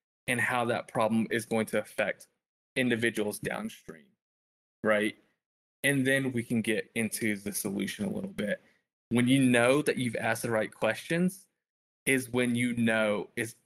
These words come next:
when you know that you've <laughs> learned something new and you have a pretty well understanding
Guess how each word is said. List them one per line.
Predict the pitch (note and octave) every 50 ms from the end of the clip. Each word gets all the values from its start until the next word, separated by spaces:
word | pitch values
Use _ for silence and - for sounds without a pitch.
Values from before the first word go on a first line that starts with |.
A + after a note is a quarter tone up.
| _ -
when | - C3 C#3 C#3+
you | D3+
know | D3 B2+ A#2 B2+ C3
that | C#3 - A#2
you've | A#2+ D3 C3+ -
<laughs> |
learned | A#2+ G#2+ D#3+ D#3+ C3 -
something | - B2+ A#2 - A#2 A2 G#2 G2+ G#2
new | G#2 G#2 G#2+ A#2+ C#3 E3 - _ _ _ _ _ - -
and | B2 B2 A#2 A2
you | A#2 A#2 A2
have | A2 B2+ A2+ A2 G#2+ - _ _ _ _ -
a | A#2
pretty | - - - - - C#3 C3+ C3+ C3
well | B2 A#2+ A2 A2 G#2+ -
understanding | A2+ G#2+ G#2+ G#2 - - - G#2 G#2 G#2 G2+ G2+ G#2 G#2+ G#2 -